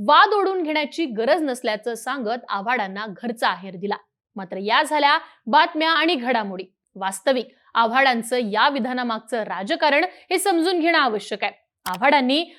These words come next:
प्रभू श्री रामांबाबत असं वादग्रस्त विधान का केलं असेल, यातनं आव्हाडांना नेमकं काय सिद्ध करायचंय? या उलट भाजपला आव्हाडांचा हाच विरोध कसा राजकीय फायद्याचा ठरू शकतो, हे पाहणं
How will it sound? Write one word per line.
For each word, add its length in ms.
प्रभू 280
श्री 240
रामांबाबत 720
असं 220
वादग्रस्त 540
विधान 440
का 120
केलं 240
असेल, 300
यातनं 280
आव्हाडांना 640
नेमकं 320
काय 320
सिद्ध 280
करायचंय? 540
या 140
उलट 280
भाजपला 640
आव्हाडांचा 720
हाच 400
विरोध 260
कसा 260
राजकीय 440
फायद्याचा 420
ठरू 220
शकतो, 540
हे 100
पाहणं 380